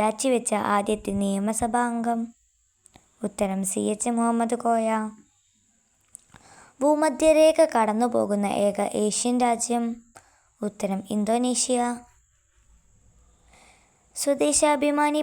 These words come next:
പത്രത്തിൻ്റെ ഉടമ? ഉത്തരം വൈക്കം അബ്ദുൽ ഖാദർ മൗലവി. ലോക മനുഷ്യാവകാശ ദിനം? ഉത്തരം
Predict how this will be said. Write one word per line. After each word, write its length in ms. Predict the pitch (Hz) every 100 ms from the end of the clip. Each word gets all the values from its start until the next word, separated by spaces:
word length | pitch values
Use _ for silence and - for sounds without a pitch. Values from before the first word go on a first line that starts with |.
| 302
പത്രത്തിൻ്റെ 580 | 233 220 202 220 220 214
ഉടമ? 340 | 214 214 214 214 208 - _ _ _
ഉത്തരം 320 | - 196 190 190 190 - _ _ -
വൈക്കം 380 | 208 202 247 247
അബ്ദുൽ 300 | 233 - 247 240
ഖാദർ 300 | 247 240 240 233
മൗലവി. 500 | 240 233 240 233 233 233 - _ _ _ _ _ _ _ _ - -
ലോക 200 | 302 320 339 302
മനുഷ്യാവകാശ 760 | 220 208 233 226 226 233 233 240 214
ദിനം? 240 | 226 226 220 220 - _ _ _ _ _ - _ _ -
ഉത്തരം 420 | 196 - 190